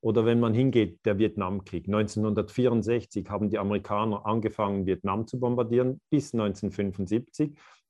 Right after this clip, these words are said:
Elf Jahre war Krieg, drei Millionen tote Vietnamesen. Da wurde also Napalm auf Kinder abgeworfen. Napalm ist so eine, eine brennende, äh, klebrige Masse. Da brennt die ganze Haus-,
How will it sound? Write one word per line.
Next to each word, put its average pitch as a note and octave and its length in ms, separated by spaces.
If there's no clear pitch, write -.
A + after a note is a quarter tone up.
Elf A#2 200
Jahre G2+ 320
war F#2 180
Krieg, A2+ 380
drei G#2+ 240
Millionen G#2+ 500
tote G#2 340
Vietnamesen. G2 680
Da G2 80
wurde G#2 200
also G2 200
Napalm G#2 680
auf - 280
Kinder C#3+ 340
abgeworfen. G2 720
Napalm A#2 560
ist - 180
so C3 60
eine, A2 340
eine G#2 180
brennende, A#2+ 640
äh, G#2+ 120
klebrige A2 580
Masse. A2 360
Da F#2 100
brennt A2 380
die G#2+ 80
ganze G#2 420
Haus-, A#2 380